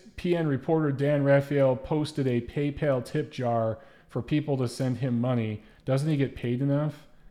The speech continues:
Did he really do that? If he did, uh, he's getting a salary, like an actual salary from E S P N. And I know they've re-upped his salary once or twice.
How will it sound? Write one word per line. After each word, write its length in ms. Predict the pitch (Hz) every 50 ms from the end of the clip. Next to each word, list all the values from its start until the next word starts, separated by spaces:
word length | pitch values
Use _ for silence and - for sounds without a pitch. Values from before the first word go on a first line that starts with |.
| - - - - - - -
Did 140 | - 147 185
he 80 | 226 196
really 260 | 143 147 185 202 151
do 180 | 117 127 143
that? 340 | 180 214 240 254 254 226 - - - - - _ _ - - _ - _ _
If 140 | - 127 -
he 100 | 233 262
did, 220 | 185 160 202 196
uh, 100 | - 147
he's 280 | 147 - 151 220 220 202
getting 320 | 160 185 214 233 214 175
a 180 | 156 143 127 120
salary, 760 | 120 - - - 156 156 180 196 214 214 170 139 117 107 104 - - 101
like 220 | 120 123 123 -
an 100 | 147 123 -
actual 520 | 147 143 147 156 147 - - 156 147 131
salary 520 | - - 160 147 151 151 156 139 123 113 107
from 200 | - 127 120 123
E 120 | 127 135
S 140 | 131 123 -
P 200 | - - 131 131
N. 360 | 151 156 135 107 101 101 - - - - - - - - -
And 100 | 127 135
I 100 | 135 151
know 160 | 180 175 160
they've 240 | 151 135 120 104 123
re-upped 340 | 139 151 165 165 156 -
his 180 | 139 131 117 -
salary 640 | - 143 151 165 170 165 151 131 117 117 113 107 107
once 380 | 110 117 139 175 220 214 -
or 40 | -
twice. 640 | - - - 139 135 190 151 - - - - -